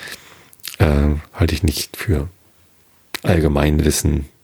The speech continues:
oder notwendiges Allgemeinwissen, um sich für politisch aufgeklärt zu halten. Ähm, zumindest gibt es neben diesen drei Gewalten ja noch die vierte Gewalt und das ist die, und die ist auch essentiell für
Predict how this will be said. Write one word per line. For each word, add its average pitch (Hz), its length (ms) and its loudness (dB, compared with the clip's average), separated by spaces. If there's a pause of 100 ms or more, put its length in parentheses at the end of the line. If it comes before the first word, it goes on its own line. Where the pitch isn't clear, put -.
(180)
oder 87 180 -2
notwendiges 87 600 2
Allgemeinwissen, 82 840 2
um 82 160 -2
sich 87 140 -8
für - 140 -6
politisch - 400 -6
aufgeklärt - 540 -8
zu - 100 -8
halten. 95 220 -10 (1120)
Ähm, 90 360 4 (880)
zumindest 131 320 2
gibt 107 120 2
es 92 120 2
neben 98 200 4
diesen 87 260 2
drei 85 240 2
Gewalten 87 320 2
ja 85 60 4
noch 82 100 2
die 87 120 -2
vierte - 380 2
Gewalt 82 460 0
und 92 180 0
das 87 140 0
ist - 280 -6
die, 90 300 4
und 90 220 2
die 87 40 4
ist - 140 -2
auch 98 320 -2 (460)
essentiell 92 720 2
für 82 520 2